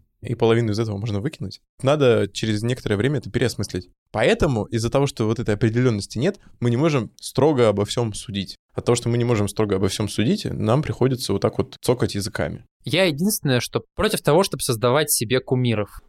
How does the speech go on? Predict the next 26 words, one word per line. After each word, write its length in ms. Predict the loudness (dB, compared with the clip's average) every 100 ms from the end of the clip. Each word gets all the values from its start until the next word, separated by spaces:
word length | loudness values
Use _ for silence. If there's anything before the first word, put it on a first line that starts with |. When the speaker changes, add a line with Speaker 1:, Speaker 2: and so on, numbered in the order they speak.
| -2
Speaker 1:
Каких? 420 | -2 0 -6 -8 -4
Speaker 2:
Ну, 100 | 0
например, 460 | 2 4 4 2 -2 _
текст 300 | -2 -2 0
нужно 280 | 0 0 -2
писать 400 | -2 -2 -2 0
так, 160 | -4 -2
как 160 | -4
говорит 320 | 0 0 0
Ильяхов. 420 | -2 -2 -4 -4 -14 -10
Speaker 1:
Ильяхов 380 | -2 2 2 0
сам 180 | 0 2
говорит, 260 | 2 2
что 160 | -2 -6
текст 220 | -6 -2
не 60 | 0
нужно 240 | 2 0
писать, 220 | -4 -6
как 180 | -6 -4
Ильяхов. 300 | -2 -2 -4 _
Speaker 2:
Вот, 460 | -8 0 0 0 -4 _ -6 -2
и 60 |
я 180 | 0 0
про 180 | 0 -2
то 220 | 0 -2
же. 120 | -2